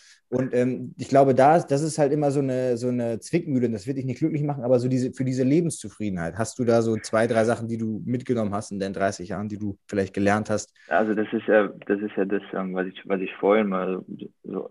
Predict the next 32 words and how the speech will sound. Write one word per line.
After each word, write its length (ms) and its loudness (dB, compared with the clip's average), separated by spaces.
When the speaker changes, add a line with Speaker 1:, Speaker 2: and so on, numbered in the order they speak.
Speaker 2:
ein 60 -16
bisschen 280 -10
an-, 400 -4
angesprochen 600 -4
hab, 220 -10
dass, 120 -4
ähm, 260 -12
dass 200 0
ich 80 -6
immer, 240 -2
dass 220 0
ich 80 -10
jemand 240 0
bin, 160 0
der 420 2
versucht, 340 -2
jeden 280 4
Tag 260 0
was 100 0
Neues 320 -2
zu 120 -2
lernen, 360 0
weil, 380 -2
wie 140 0
du 260 0
halt 140 -4
natürlich 320 -2
gerade 220 0
sagst, 320 -2
ne, 80 -8
wenn 120 -6
du, 300 -6